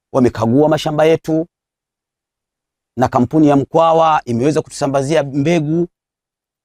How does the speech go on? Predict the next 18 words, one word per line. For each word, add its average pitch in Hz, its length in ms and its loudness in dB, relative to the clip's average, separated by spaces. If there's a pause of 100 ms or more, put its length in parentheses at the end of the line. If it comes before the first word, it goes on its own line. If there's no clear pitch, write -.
kwa 131 100 0
wakati, 175 580 -2 (1080)
na 123 140 -2
tumeweza 139 520 0
kufulia 143 440 -2
mabedi 143 420 0
yetu 170 340 -4 (640)
vizuri 160 640 2 (720)
kwa 147 100 0
kujiandaa 156 800 2 (580)
kuwa 165 220 -2
tunakwenda 170 560 -4
kufanya 151 440 -8
kilimo 139 340 -2
cha 110 140 -8
zao 113 200 -2
la 90 60 -6
tumbaku. 95 360 -10